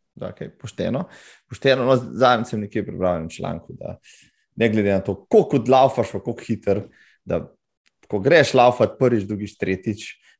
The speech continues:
pa imaš neko kontinuiteto, da se lahko kličeš tekač ali pa tekačica, tako da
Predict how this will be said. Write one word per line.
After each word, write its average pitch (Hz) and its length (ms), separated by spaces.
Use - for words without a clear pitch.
pa 104 60
imaš 95 220
neko 101 200
kontinuiteto, 90 800
da 90 80
se 87 140
lahko 90 180
kličeš 92 340
tekač - 480
ali 80 140
pa - 80
tekačica, - 640
tako - 200
da - 140